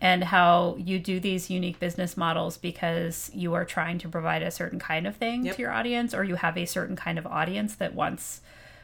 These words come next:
Speaker 1: a certain kind of engagement with you.
Speaker 2: Mm-hmm.
Speaker 1: And,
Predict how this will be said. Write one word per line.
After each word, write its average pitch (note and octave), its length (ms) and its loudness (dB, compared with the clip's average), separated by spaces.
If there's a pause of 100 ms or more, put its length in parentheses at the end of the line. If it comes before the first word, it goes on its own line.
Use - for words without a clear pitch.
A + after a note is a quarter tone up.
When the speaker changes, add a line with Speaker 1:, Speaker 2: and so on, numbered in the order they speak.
Speaker 1:
a F3+ 100 -4
certain - 260 0
kind E3+ 180 -2
of E3 80 -6
engagement E3+ 480 -4
with F#3 180 -4
you. F3+ 180 -2
Speaker 2:
Mm-hmm. F3 360 0
Speaker 1:
And, F3 500 0